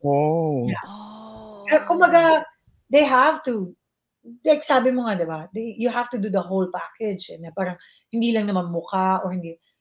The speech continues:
Speaker 2: parang, "Oh, palaki natin yung bubak." Di, di ba? Iba,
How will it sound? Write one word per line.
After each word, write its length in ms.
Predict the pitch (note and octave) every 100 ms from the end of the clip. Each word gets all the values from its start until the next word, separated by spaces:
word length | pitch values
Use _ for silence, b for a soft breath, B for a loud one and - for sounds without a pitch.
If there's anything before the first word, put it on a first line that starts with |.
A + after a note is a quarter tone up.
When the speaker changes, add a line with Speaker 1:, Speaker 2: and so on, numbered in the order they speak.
| _
Speaker 2:
parang, 400 | G3+ F#3 F3+ E3 - _ _ _ _ _
"Oh, 240 | - A3 -
palaki 320 | E3 D3 D#3+
natin 320 | D#3+ D#3+ E3
yung 160 | D#3+ D3+
bubak." 640 | D#3+ F3+ G#3+ C4 - -
Di, 160 | F#3 F#3+
di 160 | F#3+
ba? 240 | F3+ G3 B3
Iba, 160 | G3+